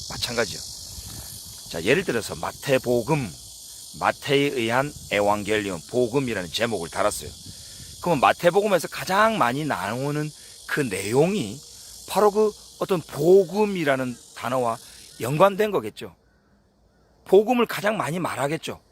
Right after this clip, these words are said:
왜? 제목이 복음이니까. 그러면 마태복음에서 가장 많이 나오는 게 뭡니까, 여러분?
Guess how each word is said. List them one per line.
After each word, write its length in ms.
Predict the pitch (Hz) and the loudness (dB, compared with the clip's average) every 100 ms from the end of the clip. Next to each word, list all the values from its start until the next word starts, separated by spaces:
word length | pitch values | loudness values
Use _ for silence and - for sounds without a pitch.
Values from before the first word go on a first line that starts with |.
| - | 0
왜? 120 | 143 | 2
제목이 400 | - 160 165 131 | 4 2 2 -2
복음이니까. 760 | - 139 147 139 92 73 - - _ _ _ _ _ _ _ _ _ _ | -2 -2 -2 -6 -8 -14 -20 -20 _ _ _ _ _ _ _ _ _ _
그러면 280 | - 220 156 - _ _ | 4 4 4 -6 _ _
마태복음에서 560 | - 139 190 196 196 180 | -6 -2 2 2 2 -4
가장 320 | - 247 269 | -8 -8 -2
많이 240 | 143 131 160 | 0 2 2
나오는 380 | 120 117 135 120 | 2 2 -2 -6
게 100 | 95 | -10
뭡니까, 480 | 76 113 120 - | -8 -8 -8 -14
여러분? 160 | 69 - | -18 -18